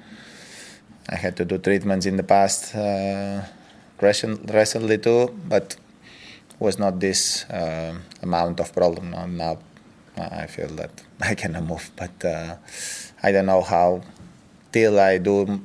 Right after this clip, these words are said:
the test and all this stuff, I don't know. It's difficult to, to make a resolution if it's a muscle, if it's the,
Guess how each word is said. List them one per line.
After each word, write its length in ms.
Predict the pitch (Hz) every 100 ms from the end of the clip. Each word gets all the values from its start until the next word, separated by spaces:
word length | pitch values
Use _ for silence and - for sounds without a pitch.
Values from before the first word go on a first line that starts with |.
| -
the 100 | -
test 560 | 98 104 113 113 - - -
and 220 | 104 101
all 120 | 104
this 240 | 104 101 98
stuff, 380 | - 98 98
I 100 | 98
don't 180 | 87 87
know. 400 | 85 85 85 87 - - - - - - - - -
It's 80 |
difficult 500 | 95 - 113 113 101
to, 500 | - 104 101 98 98 98 - - - - - _
to 80 | 104
make 340 | 101 95 92
a 880 | 90 90 92 92 90 90 90 92 90 87 - _ _ _ _ _ _ _ _ _ _ _ _ _ _ - - - - - -
resolution 640 | 101 95 95 98 101 95
if 180 | 95 90
it's 160 | 98 95
a 40 |
muscle, 400 | 92 98 95 107
if 180 | 98 -
it's 160 | 92 90
the, 500 | 90 87 87 85